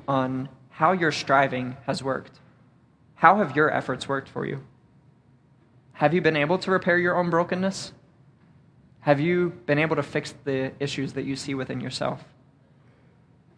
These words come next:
When you try harder to change your sin, do you find lasting change that takes hold even down to your motivations? Or have you found discouragement? Do you find that you continue to struggle with sin no matter what you try?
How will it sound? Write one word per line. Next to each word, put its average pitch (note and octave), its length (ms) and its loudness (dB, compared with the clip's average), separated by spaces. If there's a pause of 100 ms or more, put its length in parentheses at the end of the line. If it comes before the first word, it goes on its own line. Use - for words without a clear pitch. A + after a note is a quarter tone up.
(220)
When F3 140 10
you G#3+ 120 10
try G3 300 8
harder F3+ 320 6
to D3 80 0
change D#3 360 0
your C#3+ 80 2
sin, D3 360 2
do C3+ 120 0
you F3+ 160 2
find F#3 580 4
lasting D3+ 520 4
change D#3 540 -2 (360)
that D#3 120 6
takes - 280 -2
hold E3 220 2
even D3 260 0
down C#3+ 220 4
to D3 120 -4
your C#3+ 80 2
motivations? C#3+ 800 -2 (1500)
Or D3+ 120 4
have F3+ 160 6
you G3 80 2
found F#3 280 2
discouragement? C3+ 720 0 (1300)
Do D3+ 120 4
you E3+ 80 6
find F#3 320 4
that D#3 320 2
you D#3+ 120 0
continue F3+ 580 0
to E3 120 -6
struggle D3 420 0
with C3 180 -4
sin C3+ 320 0
no C3 80 -2
matter C3 200 0
what C3 140 -6
you C#3 80 -4
try? C3 400 2